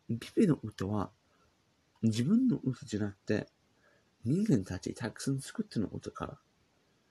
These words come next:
自動的のと解析して、どんな歌もっと幸せの伝えることが関係あるのと、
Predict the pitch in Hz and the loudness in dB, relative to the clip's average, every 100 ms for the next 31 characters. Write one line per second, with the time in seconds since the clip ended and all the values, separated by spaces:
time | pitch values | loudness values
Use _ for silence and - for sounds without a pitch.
0 | _ - 110 127 170 170 160 165 - 156 | _ -8 0 2 4 2 -2 -4 0 0
1 | 160 - - - - - 95 92 - - | 2 -2 -8 -12 -10 -6 -4 -4 -8 -8
2 | 92 - 131 120 - _ _ _ _ _ | -8 -2 -2 -2 -6 _ _ _ _ _
3 | 95 131 165 131 - 104 104 120 131 113 | 2 2 4 0 -2 -4 -2 -2 -2 -4
4 | 110 - 196 202 208 208 123 90 - _ | -4 0 2 4 2 2 0 -2 -8 _
5 | _ _ _ _ _ _ 110 - 131 113 | _ _ _ _ _ _ -8 0 0 2
6 | 110 104 98 95 - - _ - 208 208 | -2 -4 -4 -4 -6 -10 _ -10 -4 -2
7 | 208 - - 226 240 139 - - - | -2 -8 0 2 4 0 -6 -10 -12